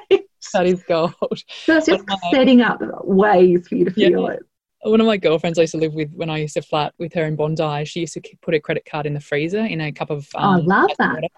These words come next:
Speaker 2: And so she'd have to wait for it to unfreeze to really <laughs> think about the purchase.
Speaker 1: Yeah. And I've got people that do similar things with online shopping. So
Speaker 2: Yeah.
Speaker 1: if you were going back to our stress conversation, if you find that you're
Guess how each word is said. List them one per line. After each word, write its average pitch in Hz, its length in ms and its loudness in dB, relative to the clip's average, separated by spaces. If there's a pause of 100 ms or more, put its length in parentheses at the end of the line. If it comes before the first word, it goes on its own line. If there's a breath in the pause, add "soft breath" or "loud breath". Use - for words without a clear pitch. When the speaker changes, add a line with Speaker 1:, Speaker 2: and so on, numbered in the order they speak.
(560)
Speaker 2:
And 180 140 -2
so 180 200 4 (260)
she'd - 160 -6
have 196 220 -4
to 196 100 0
wait 160 320 2
for - 100 -4
it - 80 -8
to - 80 -6
unfreeze 151 600 -4
to 160 80 -8
really 165 240 -4
<laughs> - 0 -
think - 600 -2
about 160 280 -4
the - 80 -10
purchase. 185 220 0
Speaker 1:
Yeah. 302 440 2 (400 loud breath)
And 311 180 2
I've 339 160 4
got 403 180 0
people 269 280 2
that 247 140 4
do 233 120 0
similar 208 400 0
things 190 300 2
with 190 100 4
online 190 320 4
shopping. 185 540 -8 (160)
So 226 100 4
Speaker 2:
Yeah. 208 60 2
Speaker 1:
if - 120 -8
you 240 360 6
were 214 180 4 (220)
going 214 200 2
back 202 160 0
to - 120 -8
our 185 60 0
stress 285 320 -2
conversation, 180 840 -2
if 208 160 -4
you 226 120 2
find 240 500 0
that 208 140 0
you're 190 340 6